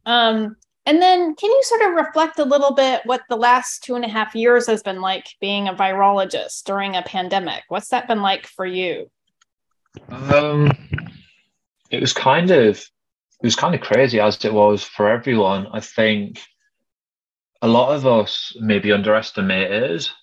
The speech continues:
Speaker 2: the carnage that would ensue, really. We, you know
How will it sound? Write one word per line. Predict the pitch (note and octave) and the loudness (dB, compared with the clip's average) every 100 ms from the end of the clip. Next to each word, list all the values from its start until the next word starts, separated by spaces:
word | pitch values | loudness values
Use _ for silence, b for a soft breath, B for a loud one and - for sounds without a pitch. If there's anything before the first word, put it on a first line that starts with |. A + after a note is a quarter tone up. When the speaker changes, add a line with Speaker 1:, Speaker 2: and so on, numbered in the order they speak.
| _ _ _ _ _ _ | _ _ _ _ _ _
Speaker 2:
the | G#2+ | -10
carnage | - G#2 A2 G2+ F#2 - | -4 0 2 0 -4 -4
that | G2 G2 | -4 -4
would | - | -6
ensue, | F#2 - A#2 A2+ G2+ | -6 -6 -6 -4 -2
really. | G2+ G#2+ B2 F2+ - _ _ _ _ _ _ - | -2 -2 -4 -8 -8 _ _ _ _ _ _ -10
We, | G#2+ G2+ G#2 G2+ F#2+ - _ _ _ _ - | -4 -2 -2 -4 -6 -8 _ _ _ _ -12
you | G2+ | -8
know | G2 G2 | -6 -8